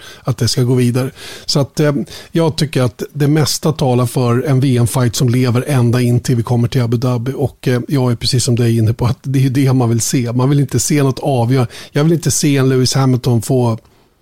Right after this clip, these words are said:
punktering med fem varv kvar och bli tolva. Samtidigt som Verstappen seglar hem där och blir världsmästare. Det är inte det scenariot jag ser framför mig, utan jag ser ju att de är etta, tvåa.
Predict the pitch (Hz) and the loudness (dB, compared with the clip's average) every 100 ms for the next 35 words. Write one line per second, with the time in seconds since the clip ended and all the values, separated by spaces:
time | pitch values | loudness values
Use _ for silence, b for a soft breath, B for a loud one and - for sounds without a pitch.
0 | b _ _ - 139 117 - 135 139 123 | b _ _ -2 0 0 0 -2 0 0
1 | 117 113 - 127 123 117 113 - 131 123 | 0 0 -2 -2 0 -2 -4 -2 -2 0
2 | 113 110 117 135 120 113 - - 139 117 | -2 -4 -8 -6 -2 -2 -4 -4 0 0
3 | 113 120 131 92 _ _ _ _ - - | 0 -2 -6 -10 _ _ _ _ -6 -2
4 | 113 - 120 123 113 - 120 - 120 127 | -2 -2 -2 0 0 -2 -2 -2 -2 0
5 | 120 117 131 123 113 113 117 117 113 110 | 0 0 0 0 -2 -4 -4 -4 -6 -4
6 | 135 - 135 143 127 147 120 143 139 - | -4 -4 -2 0 0 -2 0 0 0 0
7 | 127 123 123 123 135 139 123 - 117 123 | 0 0 -2 0 0 0 -2 -2 -2 -2
8 | 113 - 123 120 - 123 131 - 131 123 | -4 -4 -6 -4 -4 -2 -2 -2 0 0
9 | 120 - 123 127 127 - 135 - 139 120 | -2 -2 0 0 -2 -2 -4 -2 0 0
10 | 113 | -2